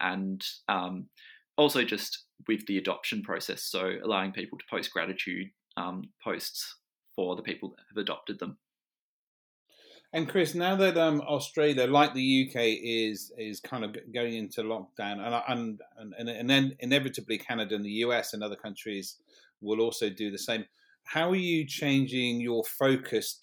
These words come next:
Speaker 2: to reflect the fact there's obviously, uh, minimal social mobility?
Speaker 1: Um, we're making sure that, um, we're keeping the groups updated with, um, the most recent advice from our health departments to make sure that they're fitting within,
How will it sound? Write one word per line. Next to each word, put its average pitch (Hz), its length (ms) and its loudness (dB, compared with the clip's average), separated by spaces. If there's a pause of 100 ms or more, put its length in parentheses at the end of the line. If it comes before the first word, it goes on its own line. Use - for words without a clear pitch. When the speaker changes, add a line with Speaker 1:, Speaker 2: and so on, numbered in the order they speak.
Speaker 2:
to 117 180 -2
reflect - 500 0
the 110 80 -2
fact - 440 -6
there's 104 220 -2
obviously, 104 640 -2 (100)
uh, 104 140 -6
minimal 110 560 -2
social 98 640 -4
mobility? 98 640 -4 (760)
Speaker 1:
Um, 123 380 10
we're 127 180 8
making 147 320 6
sure 117 480 8
that, 107 400 2 (520)
um, 98 640 0
we're 101 460 6
keeping 101 500 -4
the 101 60 -4
groups 104 300 -2
updated 101 560 2
with, 101 240 2 (260)
um, 95 520 0
the 107 80 -2
most 95 300 0
recent 98 460 2
advice 90 320 0
from 104 140 -4
our 92 100 0
health 98 220 -6
departments 113 540 -2
to - 80 -6
make 95 160 0
sure 98 160 0
that 92 80 -2
they're 95 160 0
fitting 95 240 -4
within, 95 460 -6